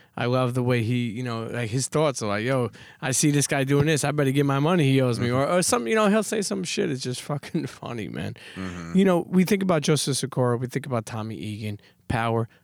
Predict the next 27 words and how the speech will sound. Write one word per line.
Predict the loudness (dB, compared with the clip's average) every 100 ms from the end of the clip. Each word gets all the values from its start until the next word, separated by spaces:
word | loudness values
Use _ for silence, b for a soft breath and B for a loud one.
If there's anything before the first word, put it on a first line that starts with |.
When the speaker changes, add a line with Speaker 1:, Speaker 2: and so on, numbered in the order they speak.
| b
Speaker 1:
season | -8 -4 -2 -2 -2
six | -2 -2 -2
coming | -2 0
up, | -2 -4
fifteen | -10 -2 -2 -2 -4 0 0
episodes. | 0 -2 -4 -2 -4 -4 -8 -8 B B -8
Um, | -2 0 2 0 -4 -10 -10
you | -6 -4
know, | -4 -6 B B
we'll | -4
see | 0 0
what | 2
happens | 2 0 -2 -2
with | -2
that. | -2 -2
I'm | -2
sure | -2 0
there'll | 0
be | 0
a | 0
lot | 0 -2
of |
fuckery | -4 -2 -2 -2 -2 -2
that's | -2 -4
going | -2 -2 -2
on. | -2 -2 -4 B B B
Um, | -4 0 2 0 -2